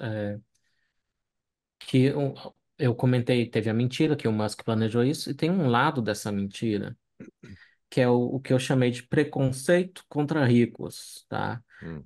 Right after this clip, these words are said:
Speaker 1: Pode, podem tentar rir, ridicularizar, eu explico o que que é isso, e, e, e eu explico o parentesco que isso tem com outras formas de desumanização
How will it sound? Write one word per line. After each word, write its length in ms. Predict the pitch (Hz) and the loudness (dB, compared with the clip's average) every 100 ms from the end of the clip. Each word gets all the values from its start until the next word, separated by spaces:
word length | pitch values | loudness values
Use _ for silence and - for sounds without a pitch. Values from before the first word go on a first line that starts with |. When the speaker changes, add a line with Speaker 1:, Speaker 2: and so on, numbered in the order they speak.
| 135 | -4
Speaker 1:
Pode, 280 | 123 127 135 | -2 -2 -2
podem 500 | 135 139 143 139 139 | 2 4 6 4 2
tentar 460 | - 131 123 123 113 | 0 0 2 2 4
rir, 300 | 127 143 131 | 4 4 4
ridicularizar, 880 | 117 110 110 117 107 110 127 139 - | 2 0 0 0 0 2 2 2 2
eu 100 | 131 | 0
explico 680 | 135 - 131 131 131 - _ - | 0 0 2 2 0 -16 _ -10
o 100 | 113 | -4
que 160 | 113 | -4
que 140 | - 110 | 0 0
é 100 | 107 | 2
isso, 400 | 123 - - - | 0 -4 -10 -10
e, 60 | 113 113 110 107 104 110 110 | -4 0 0 0 -2 -2 0
e, 60 | 113 | 0
e 40 | |
eu 80 | 113 | 0
explico 320 | 113 - 120 | 0 -2 -2
o 40 | 117 | 0
parentesco 680 | 127 120 120 143 139 - 127 | 2 2 2 2 2 0 -2
que 120 | 127 | -2
isso 180 | 120 110 | -2 -4
tem 420 | - 110 104 104 _ - _ - | -2 -2 -2 -6 _ -20 _ -4
com 220 | 120 113 | 2 4
outras 600 | 127 143 143 127 113 - | 6 4 2 2 2 0
formas 420 | 120 110 113 104 | 2 2 2 0
de 100 | 107 | -4
desumanização 1120 | 101 127 123 117 113 110 104 101 101 - 104 | 2 4 4 2 2 0 0 -2 -4 -4 -4